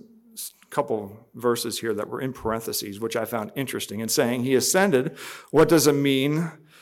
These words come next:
but that he had also descended into the lower regions of the earth? He who descended is the one who has ascended far above all the heavens that he might fill,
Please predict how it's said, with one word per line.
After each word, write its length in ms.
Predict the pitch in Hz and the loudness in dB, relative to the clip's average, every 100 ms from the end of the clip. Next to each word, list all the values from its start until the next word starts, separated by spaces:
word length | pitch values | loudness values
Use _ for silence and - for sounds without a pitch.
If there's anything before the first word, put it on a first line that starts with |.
| - _ _ _ - - | -20 _ _ _ -20 -12
but 260 | 170 147 - | 2 4 6
that 120 | 135 | 6
he 200 | 127 123 | 6 4
had 140 | 131 127 | 4 6
also 300 | 127 123 127 | 6 4 2
descended 500 | 139 - 147 139 123 | 2 4 4 4 4
into 200 | 120 110 | 2 0
the 160 | 107 | 0
lower 320 | 104 123 113 | 4 6 6
regions 420 | 104 110 110 110 113 | 4 0 -4 -4 -4
of 60 | |
the 100 | 104 | -4
earth? 360 | 85 120 - - | -2 -2 -4 -10
He 260 | - 120 | -10 -8
who 100 | 123 | -6
descended 640 | 131 104 - 120 113 110 - | -4 -4 -2 -2 -2 -4 -4
is 240 | - 101 | -6 -4
the 80 | 107 | -4
one 280 | 101 107 107 | -2 -2 -4
who 180 | - 113 | -6 -6
has 120 | 101 | -4
ascended 600 | 98 127 123 120 117 - | -4 -2 -2 -4 -6 -6
far 300 | - 139 151 | 0 4 4
above 360 | 123 98 95 | 4 0 -2
all 160 | 95 101 | -4 -4
the 100 | 95 | -4
heavens 440 | - 104 110 117 | -6 -8 -8 -6
that 180 | 110 95 | -6 -8
he 180 | - 110 | -10 -10
might 300 | 90 95 - | -8 -10 -12
fill, 720 | - - - - 127 127 127 | -18 -18 -18 -6 -2 -2 -2